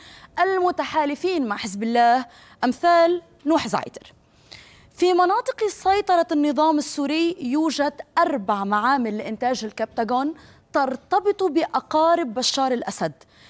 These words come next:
اثنان منهما في اللاذقية. الأول هو معمل البصة،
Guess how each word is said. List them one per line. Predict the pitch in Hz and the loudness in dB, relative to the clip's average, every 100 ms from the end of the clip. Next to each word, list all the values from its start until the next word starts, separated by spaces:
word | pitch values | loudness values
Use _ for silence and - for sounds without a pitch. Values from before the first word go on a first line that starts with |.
| - _ 247 | -20 _ -4
اثنان | - 285 330 349 294 | -2 0 2 2 0
منهما | 240 208 226 254 254 | -2 -2 0 2 0
في | - | 0
اللاذقية. | 208 196 196 - 240 285 349 - - - _ | -2 -2 -4 -6 -2 0 0 -2 -12 -20 _
الأول | 254 240 - 359 370 294 247 185 | -2 -2 -2 0 2 2 2 0
هو | 185 240 233 | -2 0 0
معمل | 247 269 240 196 175 - | 0 -2 0 -2 -2 -2
البصة، | 202 185 220 - 277 381 | -2 -2 -2 -2 0 -2